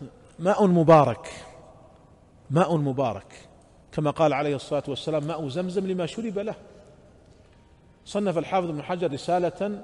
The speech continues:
في شرح هذا الحديث، أولا جمع طرقه وقال إنه ثابت بمجموع طرقه وشواهده، وذكر قصصا عن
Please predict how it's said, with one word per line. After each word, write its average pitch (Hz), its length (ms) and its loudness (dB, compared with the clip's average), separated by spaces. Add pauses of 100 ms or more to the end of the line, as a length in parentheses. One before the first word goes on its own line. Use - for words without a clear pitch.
في 147 80 -8
شرح 165 220 -4
هذا 151 240 0
الحديث، 123 340 -6
أولا 208 400 4 (540)
جمع 185 300 10
طرقه 185 520 8 (440)
وقال 180 320 10
إنه 175 280 4
ثابت 185 400 6
بمجموع 165 540 4
طرقه 175 440 4
وشواهده، 135 720 2 (1040)
وذكر 240 460 6
قصصا 202 640 0 (1000)
عن 165 380 -4